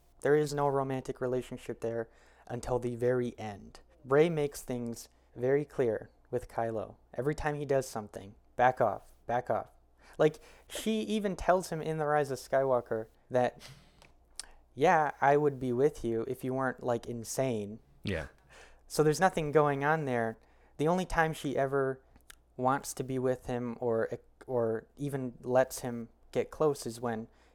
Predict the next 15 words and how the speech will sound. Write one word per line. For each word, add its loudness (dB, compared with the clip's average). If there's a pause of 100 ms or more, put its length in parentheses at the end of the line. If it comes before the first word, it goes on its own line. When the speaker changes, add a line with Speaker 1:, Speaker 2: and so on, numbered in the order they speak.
(100)
Speaker 1:
there's -4
a -4
genuine, -4
when -4
he's -6
actually -2
listening -2
and -8
there's -6
a -4
genuine -4
thing -4
going -4
on 0
there. -6